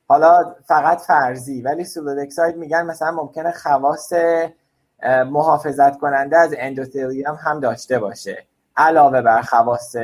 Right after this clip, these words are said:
ضد انعقادیش. آیا اثر داره یا نه؟ فکر می‌کنم برمیگرده به همون صحبت اولیه‌مون. ما در ابتدا که با یه مشکلی مواجه می‌شیم،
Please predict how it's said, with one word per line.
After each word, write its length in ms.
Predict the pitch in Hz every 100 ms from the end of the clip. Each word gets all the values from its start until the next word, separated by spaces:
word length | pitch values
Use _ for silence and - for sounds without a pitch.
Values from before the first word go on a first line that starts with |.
| 110 104 104 _ _ _ -
ضد 260 | 135 127
انعقادیش. 840 | 123 117 113 113 110 104 101 - - _ _ _ - -
آیا 300 | 143 151 170
اثر 480 | 147 151 156 151 151
داره 320 | 151 165 165
یا 160 | 165 139
نه؟ 400 | 135 147 151 139 - _ _
فکر 240 | 190 185
می‌کنم 520 | 180 190 180 175 170 - 143
برمیگرده 560 | 165 170 170 170 165
به 60 | 156
همون 200 | 160 165
صحبت 360 | 156 135 147
اولیه‌مون. 840 | 175 139 131 127 127 131 131 113 - _ _ _ _
ما 360 | 127 160 175 170
در 180 | 160 147 143
ابتدا 480 | 160 - 143 165
که 120 | 196 190
با 140 | 151
یه 80 | 143
مشکلی 460 | 143 143 - 147
مواجه 460 | 143 139 139 135 143
می‌شیم، 420 | 139 127 165 165